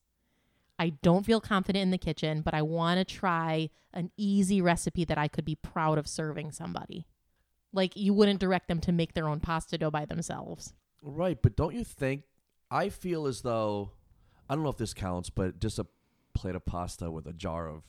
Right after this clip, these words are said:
Speaker 2: sauce, that doesn't really count, right? I mean,
Speaker 1: It
Speaker 2: because
Speaker 1: could.
Speaker 2: I guess, you know?
Speaker 1: It could.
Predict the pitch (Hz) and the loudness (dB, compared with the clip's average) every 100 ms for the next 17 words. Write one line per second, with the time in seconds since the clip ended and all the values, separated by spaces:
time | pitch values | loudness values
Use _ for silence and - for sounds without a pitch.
0 | _ - - 85 78 - 90 98 92 67 | _ -14 -8 -6 -8 -10 -10 -8 -10 -10
1 | 82 80 - 131 101 - - 85 87 92 | -10 -12 -10 -6 -6 -8 -12 -8 -6 -6
2 | 98 101 98 95 - - - 247 370 302 | -6 -4 -4 -6 -10 -8 2 4 8 8
3 | 311 - - - - - 135 165 196 247 | 8 4 -10 -20 -14 -8 -2 2 2 2
4 | - - - _ _ _ 147 151 147 165 | -2 -8 -14 _ _ _ 0 2 6 6
5 | 185 269 277 | 6 6 4